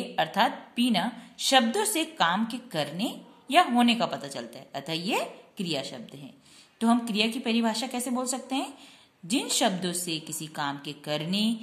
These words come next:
या होने का पता चले उन्हें क्रिया कहते हैं।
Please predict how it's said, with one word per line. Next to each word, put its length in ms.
या 120
होने 260
का 140
पता 240
चले 300
उन्हें 320
क्रिया 260
कहते 320
हैं। 200